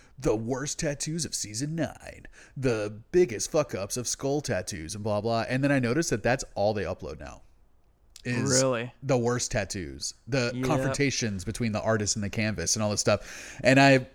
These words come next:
Speaker 1: I noticed it, like, a week ago, and I was talking to Christina about it, and I'm just like, "See, they saw that the negative gets way more attention than the positive. They get way more views when they upload shit that says the worst of this or the confrontations or fights or whatever."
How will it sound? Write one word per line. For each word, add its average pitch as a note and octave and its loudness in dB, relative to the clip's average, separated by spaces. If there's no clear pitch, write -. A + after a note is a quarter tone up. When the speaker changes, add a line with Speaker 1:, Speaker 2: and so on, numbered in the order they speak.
Speaker 1:
I A#2+ 4
noticed C3 4
it, D#3+ 4
like, C3 2
a A#2 -2
week A#2+ 0
ago, A#2 4
and A2+ 0
I A2+ 4
was A2 0
talking A#2 0
to A#2 -2
Christina A#2+ -2
about G2+ 2
it, G2+ 0
and G2 -2
I'm G2+ -4
just F#2+ 0
like, G2 0
"See, C3 2
they A2+ 6
saw B2 6
that - 0
the A2 0
negative G2+ 0
gets G2 -6
way F#2+ -2
more C3+ 2
attention B2+ -2
than G2+ -4
the F#2+ -2
positive. G#2 -2
They A2 2
get G2+ 0
way G#2 2
more C#3+ 4
views C3 2
when A2+ 2
they G2+ 0
upload G#2 0
shit - -4
that G2+ -2
says F#2 -4
the F#2+ -2
worst A#2 0
of G#2+ -2
this A#2 0
or G#2 0
the G#2 -10
confrontations A#2 -4
or F2 -6
fights A#2 0
or G2+ -4
whatever." G#2 -2